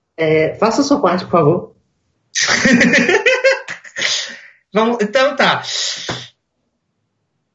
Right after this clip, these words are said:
Speaker 2: Ai, co-, ai, como é que começa mesmo? Pera, é. Hello, Euro-, good, good, uh, good morning, no, good evening, Europe. Good morning, Australia.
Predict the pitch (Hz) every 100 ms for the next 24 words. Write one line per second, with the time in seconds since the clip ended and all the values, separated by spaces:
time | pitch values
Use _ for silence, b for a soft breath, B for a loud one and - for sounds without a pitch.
0 | _ _ - 185 185 185 180 180 208 214
1 | 208 185 185 156 147 131 123 139 123 113
2 | 123 120 120 B B B _ _ _ _
3 | _ _ - - _ _ _ _ _ _
4 | - - 180 196 196 190 208 190 - -
5 | - - 135 202 190 233 233 175 175 -
6 | 175 220 233 247 277 240 208 202 180 156
7 | 190 196 220 240 247 190 170 147 143 131
8 | 117 131 - - - _ _ - 160 180
9 | 202 226 202 165 139 - 156 147 190 214
10 | -